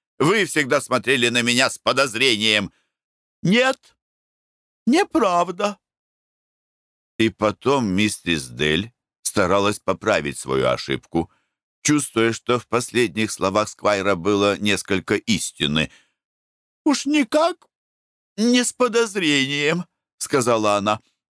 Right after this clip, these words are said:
«Но если мы зашли так далеко, то я объясню вам мои истинные чувства.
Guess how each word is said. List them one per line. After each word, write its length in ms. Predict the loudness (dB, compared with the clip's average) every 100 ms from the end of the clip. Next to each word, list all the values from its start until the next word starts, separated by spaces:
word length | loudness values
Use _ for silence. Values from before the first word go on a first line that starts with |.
| 0
«Но 120 | 2
если 340 | 2 2 0
мы 160 | 0 2
зашли 400 | 0 -2 -2 -2
так 280 | 0 0 0
далеко, 500 | 0 0 0 0 -2 _ _ _ _ _ _ _ _ -2
то 180 | 0
я 260 | 2 2 2
объясню 500 | 2 0 0 0 2
вам 180 | 2 2
мои 220 | 2 2
истинные 760 | 0 -2 -2 -2 0 2 2
чувства. 540 | 0 -4 -4 -8 -8